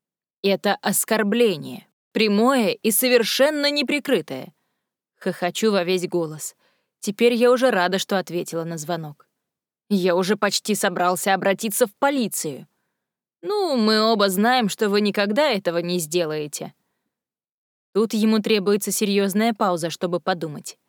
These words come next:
Этот Говард, может, и бывший коп, но не в курсе, что и я тоже, или что я отлично представляю, насколько сомнительный у него бизнес.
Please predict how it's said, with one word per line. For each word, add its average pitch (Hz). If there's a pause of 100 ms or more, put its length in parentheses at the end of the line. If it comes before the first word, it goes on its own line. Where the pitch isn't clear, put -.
(560)
Этот 196
Говард, 196
может, 196
и 220
бывший 202
коп, - (640)
но 202
не 294
в -
курсе, 269
что 233
и -
я 285
тоже, 143 (420)
или 196
что 190
я 185
отлично 202
представляю, 202
насколько 180 (180)
сомнительный 214
у 214
него 196
бизнес. 165